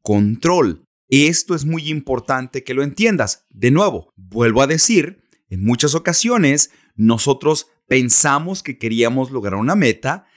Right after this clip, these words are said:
sin embargo, nunca nos aseguramos de que esta meta quedará programada realmente en nuestra mente y por esa razón es muy difícil entonces para nuestro mecanismo de la creatividad,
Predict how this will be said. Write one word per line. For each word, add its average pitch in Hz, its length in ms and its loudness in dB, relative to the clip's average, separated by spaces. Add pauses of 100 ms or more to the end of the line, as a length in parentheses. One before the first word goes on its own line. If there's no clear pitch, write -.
(120)
sin 107 260 0
embargo, 117 720 -2
nunca 190 560 2
nos 165 200 -6
aseguramos 123 600 -4
de 113 140 -14
que - 80 -12
esta 131 200 0
meta 120 340 -6
quedará 139 540 -2
programada 135 760 -2
realmente 131 640 -6
en 131 60 -4
nuestra 131 320 -4
mente 117 500 -2 (360)
y 120 120 2
por 120 180 0
esa 123 180 0
razón 147 320 -2
es 110 120 -2
muy 123 120 -4
difícil 127 480 -2
entonces 120 460 -2
para 87 220 -6
nuestro 90 300 -6
mecanismo 107 560 -2
de 107 40 -4
la 113 100 -2
creatividad, 147 580 -4